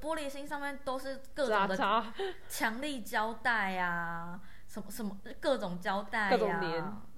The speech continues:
Speaker 1: 各种粘，粘胶啊之类的，各种粘，然后继续睡。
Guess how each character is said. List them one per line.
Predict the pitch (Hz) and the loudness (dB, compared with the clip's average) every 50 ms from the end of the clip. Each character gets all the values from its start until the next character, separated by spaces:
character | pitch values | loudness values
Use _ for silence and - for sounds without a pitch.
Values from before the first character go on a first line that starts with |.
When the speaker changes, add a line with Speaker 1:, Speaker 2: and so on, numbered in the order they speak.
| - - | -6 -2
Speaker 1:
各 | - 269 | 0 0
种 | 254 220 202 | 0 0 -2
粘， | 190 185 175 175 190 196 196 - | -2 -2 -2 -2 -2 -2 -4 -4
粘 | - 214 196 185 196 208 | -4 -4 -2 -2 -2 -4
胶 | 202 - - 214 202 196 | -4 -4 -4 -2 0 0
啊 | 196 202 202 196 180 170 165 160 165 180 | 0 0 0 0 -2 -2 -2 -4 -4 -4
之 | 180 175 175 175 | -4 -6 -6 -6
类 | 180 190 185 170 156 151 | -4 -4 -4 -4 -4 -6
的， | - - - | -6 -6 -6
各 | - 214 | -6 -4
种 | 185 175 160 151 151 | -4 -4 -4 -6 -6
粘， | - - - | -8 -8 -6
然 | 165 165 165 | -6 -4 -4
后 | 180 196 | -4 -4
继 | 190 196 | -4 -4
续 | 185 185 | -4 -4
睡。 | 190 190 - - 196 - 180 233 | -4 -4 -4 -4 -4 -4 -4 -6